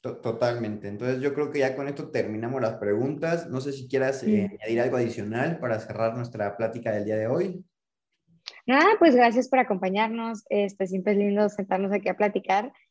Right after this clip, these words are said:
Speaker 2: este, sin la bata. <laughs> Entonces, eh, espero que tengan un buen día y, eh, muy importante la prevención.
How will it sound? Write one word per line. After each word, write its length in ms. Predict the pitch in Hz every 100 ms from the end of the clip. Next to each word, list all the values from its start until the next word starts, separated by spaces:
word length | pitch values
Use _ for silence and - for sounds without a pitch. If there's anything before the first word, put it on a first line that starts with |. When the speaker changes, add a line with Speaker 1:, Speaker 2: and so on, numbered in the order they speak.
| _ _
Speaker 2:
este, 840 | - 202 202 _ 190 185 185 185 - _
sin 240 | _ - 208
la 100 | 185
bata. 260 | 185 262 -
<laughs> 80 | -
Entonces, 1160 | 302 294 302 285 277 233 214 208 233 233 233 _ - - -
eh, 220 | 208 220
espero 260 | 214 - 202
que 100 | 214
tengan 240 | 202 202
un 180 | 214 220
buen 220 | 233 233 220
día 420 | 226 220 226 240 _ _ _ _ -
y, 580 | 233 240 254 277 311 -
eh, 480 | - 208 202 202 196 - _ _
muy 400 | 220 220 226 247
importante 440 | 254 233 214 208 226
la 140 | 214
prevención. 760 | 208 196 185 180 226 220 226